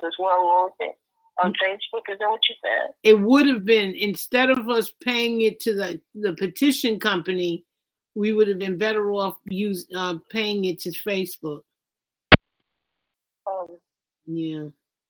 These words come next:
Speaker 2: You, you live and learn, you know? And
Speaker 1: Yeah,
Speaker 2: at least
Speaker 1: that's
Speaker 2: one person didn't suffer, you know, seventy-five dollars. It w-, you know,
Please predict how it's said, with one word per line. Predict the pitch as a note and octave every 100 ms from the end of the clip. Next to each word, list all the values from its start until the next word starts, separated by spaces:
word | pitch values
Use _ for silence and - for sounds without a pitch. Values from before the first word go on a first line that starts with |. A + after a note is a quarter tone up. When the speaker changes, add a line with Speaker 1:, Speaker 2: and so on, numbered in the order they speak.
| _ _ _ _ _ _ _ _ _
Speaker 2:
You, | G#3+ -
you | A3 A3+
live | A3+ A#3+
and | B3 A#3+
learn, | A#3+ B3 G#3+ E3+ D#3+
you | F3 F3
know? | F3 F3 G3 B3 _ _ _ _ _ _ _ _ _ _ _ _ _
And | G#3
Speaker 1:
Yeah, | G#3 G3
Speaker 2:
at |
least | A#3 C4+ C4+
Speaker 1:
that's | G#3
Speaker 2:
one | G3+ A#3+ B3+
person | - A#3+ A3 - G3+
didn't | F#3+ F3+ F#3
suffer, | - A#3+ B3 A#3+ G3+ F3 E3+ -
you | A#3
know, | G#3+ F3+ E3+ -
seventy-five | G#3+ F#3 F#3 E3 F#3+ E3+ D#3
dollars. | - A3+ B3 G3 C3+ - -
It | E3+
w-, | F3 G3
you | A3+ A3
know, | F3+ D#3+